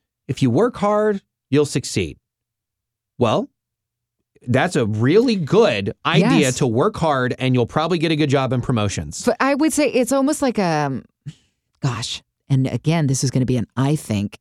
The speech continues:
Speaker 2: and it's not established anywhere in Scripture. But I think it's, like, nine times out of ten kind of a philosophy.
Speaker 1: Sure.
Speaker 2: You know what I mean?
Speaker 1: It's wisdom.
Speaker 2: It's just wisdom.
Speaker 1: But it's not a guarantee.
Speaker 2: That's good.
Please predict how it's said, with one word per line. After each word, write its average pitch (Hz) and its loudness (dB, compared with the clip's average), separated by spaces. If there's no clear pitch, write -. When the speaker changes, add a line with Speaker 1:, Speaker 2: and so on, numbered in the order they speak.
Speaker 2:
and 135 2
it's - -6
not 131 0
established 135 -4
anywhere 127 0
in 123 -2
Scripture. 117 -6
But 190 0
I 190 2
think 381 -4
it's, - -2
like, 175 0
nine 196 2
times 233 -2
out 175 0
of 147 0
ten 131 -4
kind 156 0
of 127 -2
a 127 -4
philosophy. 113 -4
Speaker 1:
Sure. - 0
Speaker 2:
You 208 4
know 233 4
what 262 2
I 285 2
mean? 330 -2
Speaker 1:
It's - 2
wisdom. 143 2
Speaker 2:
It's 302 0
just 330 2
wisdom. 349 0
Speaker 1:
But 175 2
it's 156 -2
not 147 0
a 131 0
guarantee. 107 -2
Speaker 2:
That's 214 0
good. - -6